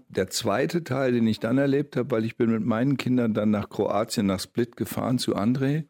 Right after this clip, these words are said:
und hab seine Kinder gen-, kennengelernt, die alle erwachsen sind. Der eine war schon, äh, Flugkapitän, äh, für eine amerikanische Fluggesellschaft und so. Und wir haben ein,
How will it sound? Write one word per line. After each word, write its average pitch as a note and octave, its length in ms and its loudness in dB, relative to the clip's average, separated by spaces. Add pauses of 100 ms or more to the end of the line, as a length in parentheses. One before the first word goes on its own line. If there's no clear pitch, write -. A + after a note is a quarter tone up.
(380)
und G2+ 300 0
hab G2 140 -6
seine C3 320 2
Kinder F#2+ 360 0
gen-, F#2 340 -2
kennengelernt, G#2+ 580 0
die A#2 80 0
alle G2 180 0
erwachsen F#2 480 -2
sind. F2+ 360 -2 (240)
Der - 120 -4
eine G2+ 200 -2
war G2 200 0
schon, F2+ 540 -2
äh, - 160 -10
Flugkapitän, G#2 1040 0
äh, F2 220 -6
für - 140 -8
eine F#2 100 -4
amerikanische F#2 720 -4
Fluggesellschaft G2 800 -2
und F2+ 120 -2
so. F#2 100 -2
Und F2+ 120 -2
wir F2+ 100 -2
haben F#2 280 0 (680)
ein, G2+ 260 -2